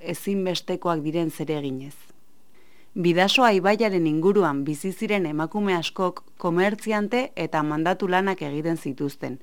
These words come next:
mugaren alde batetik bestera, errekaderak edota mandatugile moduan ziren ezagunak. Irunen, errekadista gehienek oinez egiten zituzten bere enkarguak, inolako laguntzarik gabe.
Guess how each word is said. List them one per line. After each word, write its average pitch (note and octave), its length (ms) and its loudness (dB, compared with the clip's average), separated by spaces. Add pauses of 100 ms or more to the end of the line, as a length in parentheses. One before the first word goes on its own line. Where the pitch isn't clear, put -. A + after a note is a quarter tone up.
(400)
mugaren F#3 480 4
alde D#3+ 300 2
batetik F#3+ 440 0
bestera, C#3+ 520 -4 (480)
errekaderak F#3+ 880 4 (140)
edota D#3 340 2
mandatugile F#3+ 720 2
moduan F3+ 460 2
ziren D3 320 -2
ezagunak. C#3+ 720 -6 (1400)
Irunen, E3 520 -2 (400)
errekadista A3 760 2
gehienek G3 520 0 (120)
oinez F#3+ 400 2
egiten F3 380 -2
zituzten E3 560 -6
bere D3+ 200 -2
enkarguak, D3 640 -4 (340)
inolako G#3 640 2
laguntzarik E3 640 0
gabe. B2+ 320 -8